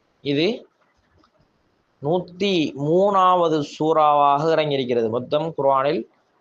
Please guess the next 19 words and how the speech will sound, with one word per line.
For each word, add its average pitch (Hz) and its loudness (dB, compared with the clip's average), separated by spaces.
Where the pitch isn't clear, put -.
நூத்தி 139 -4
பதினாலு 143 0
சூறாக்கள் 131 0
உள்ளன. 110 -4
இந்த 120 -8
சூறாக்களில் 139 -2
நூத்தி 156 -6
மூணாவது 156 0
சூறாவாக 143 2
அருளப்பட்டது. 135 -2
ஆனால் 113 -6
தொகுக்கப்பட்ட 180 0
அடிப்படையில் 131 -4
இது 139 -4
நூத்தி 170 -6
பத்தாவது 151 0
இடத்தில் 139 -4
தொகுக்கப்பட்டிருக்கிறது. 139 -2
இதுதான் 131 -4